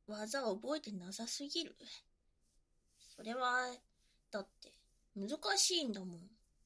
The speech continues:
難しいんだよ、スマブラは。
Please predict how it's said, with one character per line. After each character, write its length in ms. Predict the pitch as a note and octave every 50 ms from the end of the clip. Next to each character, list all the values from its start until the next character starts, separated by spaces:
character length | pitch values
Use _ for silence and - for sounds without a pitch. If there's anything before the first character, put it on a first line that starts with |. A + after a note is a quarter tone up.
| _ _ -
難 140 | A3 A#3+ D4 G#4 A4+ - - C5 B4+
し 160 | - - - B4 A#4+ G4
い 60 | D#4+
ん 40 | B3
だ 120 | A3 G#3
よ、 500 | G3+ G3+ G#3 A3 A3 G#3+ G3+ G3 G3 - - _
ス 200 | - - - G#3+
マ 180 | A3 G3+ G#3 G#3
ブ 140 | G3+ G3
ラ 80 | G3+ G3
は。 580 | G3 G#3 G3 G3+ G3+ G#3 G#3 G3+ G3 G3+ -